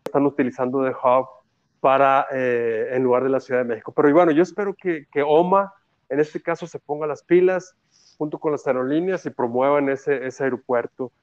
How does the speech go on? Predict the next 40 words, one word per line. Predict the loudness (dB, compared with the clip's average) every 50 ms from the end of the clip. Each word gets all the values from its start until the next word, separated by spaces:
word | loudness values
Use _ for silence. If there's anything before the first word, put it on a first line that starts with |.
| _ _ _ _ _ _ _ -8
de | -6
Monterrey | -4 -4 -4 -4 -4 -2 -2 -2 -2 -2 -2
para | -4 -4 -2 -4
que | -6 -8 -10
pueda | _ -6 -6 -4 -6
tener | -6 -6 -6 -4
más | -4 -4 -6 -6
destinos | -8 -10 -12 -8 -8 -8 -8 -8 -12 _ _ _ _ _ _ _ _ _ _ _ _ _ _ _ _ _ _ _
ahora | -8 -8 -8 -8
que | -10 -12
ya | -10 -8 -8 -8 -10 -12 _ _ _ _ _
la | -14 -12
pandemia | -10 -8 -6 -4 -4 -6 -6
de | -8
covid | -10 -8 -6 -6 -6 -6
está, | -8 -12 _ -10 -10 -10 -10 -12
está, | -14 _ _ -12 -10 -10 -10 -12 -14 _ _ _ _ _ _ _ _ _ _
eh, | -10 -6 -6 -4 -4 -6 -6 -8 -10 -12 -14 _ _ _ _ _ -18 -14
eh, | -10 -10 -10 -8 -6 -6
pues, | -4 -2
bajando | -2 -2 0 0 0 2 2 2 2 0
y, | 0
y, | -2 -4 -4 -4 -4 -4 -4
y | -4 -2
la, | -2 -4 -4 -6
la | -6 -10
actividad | -10 -6 -4 -4 -2 -2 0
aérea | -2 -2 0 -2 -2
se | -4 -6 -6 -6
ha | -6 -6 -6 -6 -8 -8
reactivado. | -8 -8 -8 -10 _ _ _ _ _ _ _ _ _ _ _ _ _ _ _ _ _ _ _ _ _ _ _ _
Pues | 2 2 2 0 -4 -4
creo | 0 2 2 2 0
que | -2
es | -4 0
todo, | 2 4 6 6 6
mi | 4 0
Pepe, | -2 -6 -4 0 0 0 0 0
por | -2 -2 -2
ahí, | 0 2 4 4 4 4 2 0